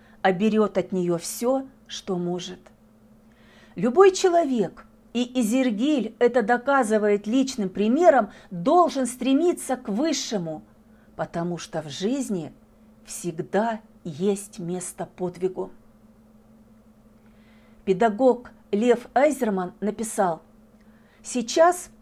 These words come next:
почти через сто лет после того, как Горький произнес:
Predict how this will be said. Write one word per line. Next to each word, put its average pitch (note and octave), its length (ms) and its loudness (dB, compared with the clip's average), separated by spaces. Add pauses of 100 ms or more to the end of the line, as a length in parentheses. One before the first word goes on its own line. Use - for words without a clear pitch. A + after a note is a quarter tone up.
(340)
почти C4+ 500 -2
через C4 400 -2
сто E4+ 280 -2
лет C#4 380 0
после A#3+ 360 0
того, C4 360 2
как G#3 320 2
Горький C4+ 360 -2
произнес: B3+ 800 -2